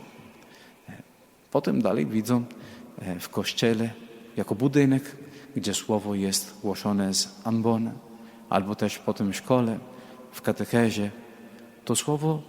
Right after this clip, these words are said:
rozbrzmiewa, to słowo karmi nas, aż do momentu, kiedy, e, my możemy wydać uczynki miłości,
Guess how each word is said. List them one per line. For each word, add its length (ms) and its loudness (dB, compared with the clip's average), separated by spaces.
rozbrzmiewa, 880 4
to 100 0
słowo 260 2
karmi 380 2
nas, 520 2
aż 120 -4
do 120 2
momentu, 420 6
kiedy, 380 0
e, 120 -4
my 340 4
możemy 440 4
wydać 560 4
uczynki 580 2
miłości, 580 2